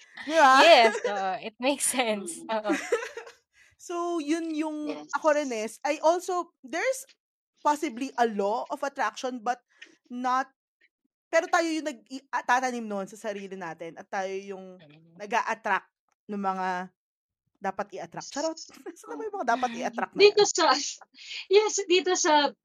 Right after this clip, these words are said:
Speaker 3: law of attraction nito, which is, which is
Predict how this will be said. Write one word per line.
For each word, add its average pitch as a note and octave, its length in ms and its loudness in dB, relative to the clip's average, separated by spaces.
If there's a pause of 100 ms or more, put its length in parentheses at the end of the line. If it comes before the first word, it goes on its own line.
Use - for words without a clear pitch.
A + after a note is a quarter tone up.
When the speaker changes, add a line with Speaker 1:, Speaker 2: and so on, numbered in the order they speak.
(640)
Speaker 3:
law C#4 240 4
of C4+ 100 4 (100)
attraction G#3 560 0
nito, F3+ 280 -6 (160)
which C4 180 -4
is, - 300 -4 (400)
which A#3+ 180 -6
is - 380 -6